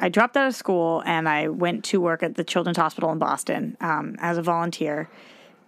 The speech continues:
because I woke up one day and decided that I wasn't doing what I needed to do and I wasn't helping anybody, and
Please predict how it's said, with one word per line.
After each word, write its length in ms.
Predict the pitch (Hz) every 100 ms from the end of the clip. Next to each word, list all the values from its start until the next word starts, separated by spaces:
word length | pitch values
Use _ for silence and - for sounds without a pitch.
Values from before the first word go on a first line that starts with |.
| _ _ -
because 800 | 190 - 196 190 190 185 180
I 140 | 170 185
woke 280 | 196 202 220
up 220 | 214 -
one 220 | 196 196
day 480 | 175 170 170 170 -
and 340 | 170 165 165
decided 540 | 165 - 165 165 165 165
that 340 | 156 151 147 - -
I 180 | 165 170
wasn't 760 | 170 170 175 170 - - 170
doing 380 | - 196 196 196
what 220 | 190 190
I 60 | 185
needed 280 | 185 175 170
to 60 | 170
do 380 | 160 151 151 -
and 180 | - 170
I 100 | 165
wasn't 300 | 165 165 165
helping 380 | 165 165 175 175
anybody, 580 | 170 170 160 165 165 -
and 400 | 165 165 165